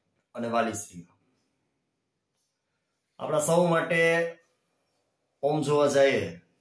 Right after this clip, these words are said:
તો થોડીક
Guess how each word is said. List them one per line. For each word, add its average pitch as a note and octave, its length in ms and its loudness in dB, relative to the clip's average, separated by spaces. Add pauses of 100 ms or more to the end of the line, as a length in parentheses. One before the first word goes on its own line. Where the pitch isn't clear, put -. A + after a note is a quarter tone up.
(560)
તો A2 120 -8 (1900)
થોડીક C3 280 -6